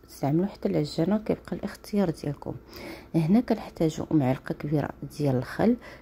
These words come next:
الخل الدور ديالو كيحافظ على القرمشه ديال الرغيف. وهنايا كنديروا معلقه صغيره ما متوسطاش، آه، عفواً، معلقه متوسطه ديال الخميره ديال الحلوب بيكون powder، ومعلقه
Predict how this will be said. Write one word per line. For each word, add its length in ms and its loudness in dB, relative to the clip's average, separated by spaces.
الخل 220 2
الدور 360 4
ديالو 200 2
كيحافظ 440 -6
على 160 -2
القرمشه 680 -4
ديال 300 2
الرغيف. 500 -4
وهنايا 360 6
كنديروا 560 0
معلقه 440 2
صغيره 500 0
ما 100 2
متوسطاش، 800 -4
آه، 460 4
عفواً، 260 4
معلقه 380 2
متوسطه 600 -2
ديال 460 2
الخميره 380 2
ديال 240 -2
الحلوب 300 2
بيكون 260 0
powder، 400 0
ومعلقه 640 4